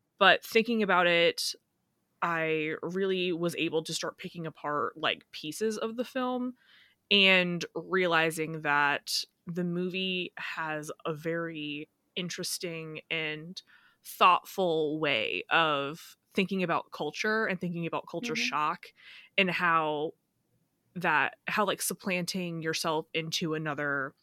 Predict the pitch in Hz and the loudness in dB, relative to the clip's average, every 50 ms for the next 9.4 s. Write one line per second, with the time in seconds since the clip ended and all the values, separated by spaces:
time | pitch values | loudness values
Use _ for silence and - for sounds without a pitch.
0 | _ _ _ _ _ _ _ _ - - - 196 170 147 147 151 165 185 202 214 | _ _ _ _ _ _ _ _ -10 -6 -4 -2 -2 -2 -2 -2 0 0 0 0
1 | 226 220 240 - - - - 196 180 170 - 190 180 170 - - 190 180 170 165 | 0 -2 -4 -6 -6 -4 -2 -2 0 -2 -2 -4 -4 -4 -2 0 0 0 0 0
2 | 160 160 151 151 - - - _ _ _ _ _ _ _ _ _ _ _ _ - | -2 -4 -6 -6 -8 -8 -10 _ _ _ _ _ _ _ _ _ _ _ _ -4
3 | 175 185 190 180 185 190 180 - - - - - - 185 175 160 160 156 160 156 | 0 0 2 4 2 2 0 -2 -8 -12 -10 -6 -2 0 0 -2 -2 -4 -6 -4
4 | - - - - - - 175 165 160 156 - 139 135 135 143 156 175 233 285 302 | -2 -4 -4 -4 -4 -2 0 0 0 0 -2 -2 0 0 2 2 2 0 0 -2
5 | 294 - - 240 208 185 - - 185 170 175 175 170 160 156 151 - - 147 147 | -4 -4 -4 -2 -2 -2 -2 0 2 4 6 6 6 4 2 0 -2 -2 -2 -2
6 | 143 - - - 185 160 160 156 147 143 139 143 151 - _ _ _ - _ _ | -2 -2 -4 -4 -4 -2 -2 -2 -2 -4 -4 -6 -8 -10 _ _ _ -20 _ _
7 | _ _ - 202 185 170 196 175 170 165 160 160 160 - - - 180 165 151 147 | _ _ -10 -8 -4 0 2 4 4 2 2 -2 -4 -4 -4 -2 -2 0 -2 -2
8 | 147 147 147 147 156 160 160 - 160 143 - - 147 131 - - - - - - | -2 -4 -4 -4 -4 -4 -2 -2 -2 -2 -2 -2 -4 -6 -8 -6 -6 -6 -4 -6
9 | - - - - - 220 - | -6 -10 -12 -16 -16 -16 -16